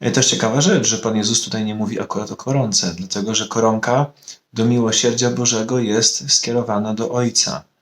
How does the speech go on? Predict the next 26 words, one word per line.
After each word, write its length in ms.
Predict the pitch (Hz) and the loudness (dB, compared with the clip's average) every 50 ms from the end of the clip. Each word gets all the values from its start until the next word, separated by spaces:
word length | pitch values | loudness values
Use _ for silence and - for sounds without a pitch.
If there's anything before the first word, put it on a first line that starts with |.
| _ _ _ _ _ _ _ _ | _ _ _ _ _ _ _ _
„Ojcze 300 | - 107 107 98 - - | -4 -4 0 0 0 0
Przedwieczny, 580 | - - 113 104 101 120 120 - - - 104 95 | 0 -2 -2 0 0 2 2 2 2 2 0 -2
ofiaruję 400 | 92 - 101 101 101 101 98 95 | -2 -2 0 0 2 2 2 2
Ci 140 | 95 - | 0 0
ciało 240 | 98 - 104 101 98 | 0 0 0 -2 -4
i 80 | 95 95 | -4 -6
krew”, 280 | - - 104 98 - | -6 -6 -6 -6 -6
mówimy. 360 | - 98 92 - 95 - - - - _ _ _ _ _ _ _ _ | -4 -6 -6 -6 -8 -12 -12 -16 -20 _ _ _ _ _ _ _ _
A 100 | - - | -12 -4
Pan 180 | - 113 110 113 | 0 2 2 2
Jezus 260 | 113 107 110 117 113 | 2 2 2 2 0
zachęca, 400 | 113 - 110 107 107 - - 123 | 0 0 0 0 0 0 0 0
żebyśmy 320 | 120 113 113 104 110 113 | -2 -2 -4 -4 -4 -4
w 40 | - | -4
tej 140 | - 117 110 | -2 -4 -2
godzinie 380 | 110 110 95 104 113 117 117 117 | 0 0 0 0 0 0 0 0
miłosierdzie 560 | 113 113 110 110 113 - 113 113 117 120 104 | 0 -2 -2 -2 -2 0 0 0 0 0 -2
uwielbiali 720 | - 110 110 113 107 107 110 107 107 107 110 123 131 131 - _ _ - - _ _ _ - | -4 -6 -8 -8 -6 -4 -4 -4 -4 -2 0 0 -2 -2 -2 _ _ -20 -20 _ _ _ 0
Jego 320 | 107 113 123 123 120 110 | 2 2 4 4 2 2
miłosierdzie. 720 | 107 104 104 101 101 98 - - 104 98 98 - 95 92 92 - _ _ _ _ _ _ _ _ - | 2 2 2 2 2 2 0 0 -2 -2 -2 -2 -2 -2 -4 -6 _ _ _ _ _ _ _ _ -2
Wiadomo, 340 | 123 135 139 151 151 143 127 | 0 2 4 4 6 6 4
że, 300 | 117 117 110 - - - | 4 4 2 0 -2 -4
e, 240 | - 98 - 95 | -4 -2 0 2
Jezus 340 | 95 113 110 104 107 113 107 | 2 2 2 2 0 0 0
jest 180 | 110 104 104 107 | 0 0 0 2
Bogiem 400 | 123 135 135 113 101 95 92 | 2 2 4 4 2 2 0